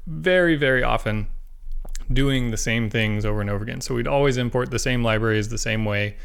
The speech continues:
and use lots of the same functions from them. And we thought, "Okay, well, let's take a, uh, data-driven approach to this and analyze our code base to figure out what things do we use the most,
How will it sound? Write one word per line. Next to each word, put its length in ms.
and 280
use 220
lots 240
of 80
the 80
same 180
functions 380
from 200
them. 360
And 240
we 100
thought, 420
"Okay, 280
well, 180
let's 260
take 320
a, 480
uh, 240
data-driven 540
approach 340
to 100
this 360
and 340
analyze 640
our 300
code 220
base 240
to 120
figure 240
out 220
what 380
things 240
do 100
we 80
use 200
the 60
most, 340